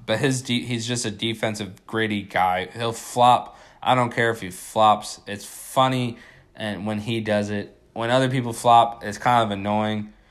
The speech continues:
But when he does it, it's almost, like, funny and, like, you can kinda see that, you know, like, it might be questioned. You know, sometimes it's an obvious flop, but sometimes, you know, there's a reason that they, you know, blow the whistle. But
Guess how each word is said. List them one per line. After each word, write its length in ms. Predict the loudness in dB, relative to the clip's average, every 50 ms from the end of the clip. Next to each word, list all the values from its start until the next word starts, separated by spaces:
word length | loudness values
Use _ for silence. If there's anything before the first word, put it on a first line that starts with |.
| _ _ _ _
But 80 | -6 -4
when 140 | -2 -2 0
he 140 | 0 -2
does 280 | 2 4 4 4 4 4
it, 160 | 0 -2 -2
it's 140 | -4 -4 -2
almost, 320 | -2 0 0 -2 0 0
like, 160 | -2 -2 -2 -4
funny 540 | -4 -2 -2 0 0 -2 -4 -4 -6 -8 -12 -20 _ _ _ _ _
and, 200 | -8 -6 -4 -2
like, 400 | -2 -2 -2 -4 -6 -10 -16 -20 _ _ _
you 140 | -10 -10 -8
can 120 | -8 -12
kinda 300 | -4 -2 0 0 0 -2
see 540 | -4 -6 -6 -4 -2 -2 -2 -2 -4 -8 -12 _ _ _ _ _ _ _ -6
that, 260 | -4 -4 -4 -6 -8
you 160 | -8 -6 -4
know, 180 | -2 -2 -2 0
like, 320 | 0 0 -2 -2 -4 -10 -16 -20 -20 -20 _ _ _ _ _ _ _ _ _ _ _ _ _ _ _ _ _ _ _ _ _ _ -12
it 100 | -10 -8
might 220 | -6 -6 -6 -6
be 100 | -6 -8
questioned. 840 | -10 -6 -6 -6 -6 -6 -10 -12 -12 -10 -10 -10 -10 -12 -14 -8 -4
You 100 | 0 2
know, 100 | 2 2
sometimes 400 | 2 2 4 4 2 4 2 0
it's 100 | 0 0
an 60 | 2
obvious 340 | 4 4 4 4 2 -2 -2
flop, 280 | 2 2 4 4 2
but 80 | 0 -4
sometimes, 420 | -4 -4 0 0 0 0 -2 -4
you 100 | -6 -4
know, 260 | -4 -4 -4 -6 -8 -14 -18 _ _ _ _ _ _ _ _ _ _ -20 -12
there's 240 | -6 -4 -4 -2
a 40 | -2
reason 360 | -2 -2 -2 -2 -2 -4 -4
that 280 | -4 -6 -6 -6 -8 -8
they, 160 | -8 -6 -6
you 140 | -6 -6 -6
know, 160 | -6 -8 -10 -12 -20 -12
blow 180 | -6 -4 -4 -4
the 80 | -4 -4
whistle. 320 | -6 -6 -6 -6 -10 -10
But 380 | -6 -4 -4 -4 -4 -6 -12